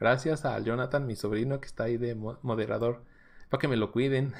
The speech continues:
<laughs> no me lo maltraten. Eh, y ya por ver al Jonathan ya se me movió todo aquí.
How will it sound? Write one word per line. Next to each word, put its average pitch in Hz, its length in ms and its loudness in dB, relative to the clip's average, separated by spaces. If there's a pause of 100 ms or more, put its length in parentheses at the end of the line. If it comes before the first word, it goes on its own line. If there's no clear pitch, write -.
(100)
<laughs> - 160 -14
no 180 60 8
me 165 100 10
lo 185 120 8
maltraten. 143 640 2 (1120)
Eh, 123 720 0
y 135 160 0
ya 135 180 4
por 156 200 6
ver 147 160 6
al 170 120 4
Jonathan 160 400 6
ya 143 120 6
se 160 100 0
me 151 60 2
movió 127 340 0
todo 127 200 4
aquí. 131 380 -2